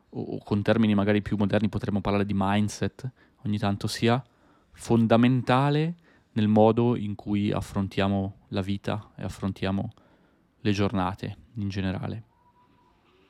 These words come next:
Umiltà, ragazzi. Il Dalai Lama ci dice che per essere felici dobbiamo essere umili. In generale dice, <laughs> "Se, se pensi di essere il migliore in qualcosa non sarai felice."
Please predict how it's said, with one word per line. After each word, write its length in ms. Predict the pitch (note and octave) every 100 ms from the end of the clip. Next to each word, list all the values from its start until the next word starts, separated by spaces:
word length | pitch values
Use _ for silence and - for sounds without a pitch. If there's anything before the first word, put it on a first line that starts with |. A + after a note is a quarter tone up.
| _ _ - _
Umiltà, 720 | F#3 F3 E3 C#3 - G#2 F#2+ - _ _ A#2+
ragazzi. 640 | G#2+ G2 F#2+ - - - - _ _ _ _ _ _ _ _ _ _ _ _ -
Il 160 | G#2
Dalai 200 | G2 A#2
Lama 160 | B2 C#3+
ci 180 | - G#2+
dice 560 | G#2+ G2+ - C3 - _ _ _ _ _ _ -
che 160 | G2+
per 120 | G2+ G2+
essere 260 | - B2
felici 460 | - G#2+ G#2+ B2 A#2+ -
dobbiamo 280 | G#2 G#2 G2+
essere 240 | - G#2
umili. 380 | G#2 G2+ G2 G#2 - _ _ _ _ _ _ _ _ _ _ _ _ _ _ -
In 100 | G#2
generale 420 | G#2 G#2+ G#2+ G#2+
dice, 300 | G#2 - -
<laughs> 20 |
"Se, 220 | - - - - -
se 200 | - -
pensi 320 | C#3 D3 C3+
di 80 | B2+
essere 280 | C3 - A2+
il 80 | A#2
migliore 280 | B2 A#2+
in 60 | A2
qualcosa 420 | C#3 C3+ A2 A2
non 140 | G2+ G2
sarai 260 | G2 G2
felice." 460 | - F#2+ F#2 -